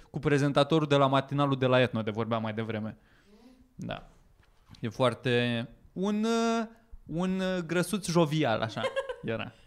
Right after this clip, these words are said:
Speaker 2: Dar nu vi se pare? Pot să, pot să spun
Speaker 1: Raul
Speaker 2: teoria
Speaker 1: cu Mirabela,
Speaker 2: grăsuții?
Speaker 1: corect, mulțumesc. Zi.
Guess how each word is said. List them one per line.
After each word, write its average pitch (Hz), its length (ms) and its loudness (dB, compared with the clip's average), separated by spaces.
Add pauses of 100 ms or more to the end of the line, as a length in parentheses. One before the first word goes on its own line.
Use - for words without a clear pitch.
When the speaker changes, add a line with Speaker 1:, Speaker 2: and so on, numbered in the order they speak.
Speaker 2:
Dar 427 180 -10
nu 440 220 -12
vi 381 40 -4
se 370 120 -10
pare? 320 400 -4 (140)
Pot 339 140 0
să, 320 280 -6
pot 330 120 -6
să 311 240 -8
spun - 260 -12
Speaker 1:
Raul 127 160 4
Speaker 2:
teoria 151 180 4
Speaker 1:
cu 160 60 6
Mirabela, 139 280 6
Speaker 2:
grăsuții? 113 240 6
Speaker 1:
corect, 120 200 2
mulțumesc. 123 440 0 (440)
Zi. 113 180 -2